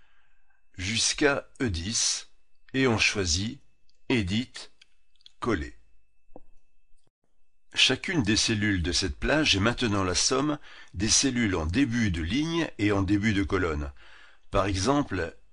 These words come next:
la valeur affichée dans D neuf est quatre-vingt-trois, qui correspond à la somme de quatre-vingts dans A neuf et de trois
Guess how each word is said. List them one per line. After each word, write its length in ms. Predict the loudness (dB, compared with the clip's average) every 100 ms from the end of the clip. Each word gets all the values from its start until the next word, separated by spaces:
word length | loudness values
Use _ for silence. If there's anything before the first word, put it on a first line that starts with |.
| -10
la 200 | 0 4
valeur 380 | 6 8 6 4
affichée 840 | 0 0 4 6 6 2 0 -6
dans 260 | -4 -2 -2
D 220 | 2 2
neuf 560 | 4 2 0 -6 -12 -16 -20 -20 -12 -6
est 220 | -4 -2
quatre-vingt-trois, 1000 | -4 -2 0 2 2 2 4 4 2 -4 -20 -20 -20 -20 -20 -20 -20 -20 -10
qui 160 | -6 -2
correspond 800 | 2 4 4 2 2 2 2 -4 -2
à 100 | 2
la 140 | 2 2
somme 520 | 2 2 2 2 -4 -8 -20 -20 -14 -6
de 220 | -2 -2
quatre-vingts 840 | 0 0 0 0 0 2 2 0 -6 -20 -20 -20 -20 -8
dans 200 | -4 -2
A 120 | -2
neuf 540 | 0 0 -2 -8 -16 -20 -20 -20 -20 -20 -20 -20 -20 -20 -20 -20 -20 -20 -20 -4
et 100 | -2
de 160 | 0 -2
trois 640 | -2 -2 2 2 2 -2